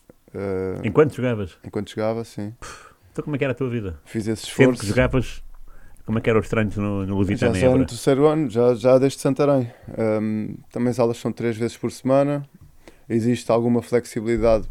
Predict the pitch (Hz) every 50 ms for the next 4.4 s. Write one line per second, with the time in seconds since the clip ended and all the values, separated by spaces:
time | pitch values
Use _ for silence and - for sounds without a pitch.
0 | - - 107 107 104 101 98 - - - - - - - 104 107 107 104 104 101
1 | 98 92 - _ 107 110 104 - - 113 104 98 107 110 101 107 104 107 104 104
2 | 101 90 - - - - - - - - - - - - 113 87 117 113 113 -
3 | - 95 104 107 104 101 - - 117 120 120 117 110 - 107 104 92 92 104 101
4 | 95 95 92 92 92 98 98 104